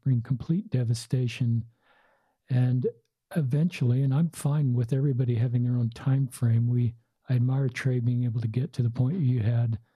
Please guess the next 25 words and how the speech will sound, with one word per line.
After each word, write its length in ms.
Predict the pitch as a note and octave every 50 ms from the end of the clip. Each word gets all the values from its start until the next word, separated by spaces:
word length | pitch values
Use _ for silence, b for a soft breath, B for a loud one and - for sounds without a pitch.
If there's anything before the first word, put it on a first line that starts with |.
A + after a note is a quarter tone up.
| b b b b b b b b b
where 120 | C3 A#2+
you 100 | B2 B2
just 320 | A#2 - C3 A#2 - -
needed 280 | B2+ B2 B2 B2 A#2+ A#2
to 80 | B2 A#2+
let 220 | A#2+ A#2+ A#2 A#2
this 180 | C3 A#2 - -
go. 340 | - - C3 C3+ C3 B2
And 140 | A#2 A2+ A#2
I 80 | A#2 A#2
think 300 | A#2 - C3+ B2+ B2 -
the 100 | - B2
atonement 420 | A#2 - - C3 B2 B2 B2 A#2
of 60 | A#2
Jesus 380 | A2+ - B2+ A#2 A2 B2 A2+ -
Christ 360 | - - B2+ A#2 A#2 A#2 -
helps 340 | - - C3 C3 - - -
us 120 | A#2+ -
do 240 | - - B2 C3+ D3+
that, 320 | C#3 A#2 G#2+ G#2+ - - - b b b b b b b b b b b b b b b b
because 260 | D3 C3 C3+ C3+ C3
at 80 | B3+
some 240 | - - - G3 F3
point, 460 | - - E3 D3+ C3+ D3 A3 - - _ _ _ -
the 160 | F3+ - -